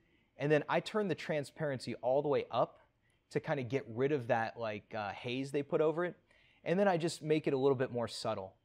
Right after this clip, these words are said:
And this just gives you, like, that kind of slightly hand sketched over effect. So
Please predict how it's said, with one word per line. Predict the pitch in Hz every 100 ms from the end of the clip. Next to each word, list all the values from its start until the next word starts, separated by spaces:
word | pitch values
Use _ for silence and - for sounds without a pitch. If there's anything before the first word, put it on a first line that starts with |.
| _ _ _ -
And | 151
this | 196
just | - 208
gives | - 196
you, | 175
like, | 170 -
that | 135 -
kind | 156
of | 131 104 -
slightly | - - - 120 143 160 175 165
hand | - 143 143
sketched | 139 - 131 -
over | 135 123 120
effect. | 107 - 104 95 _ _ _ _ _ -
So | 143 131 117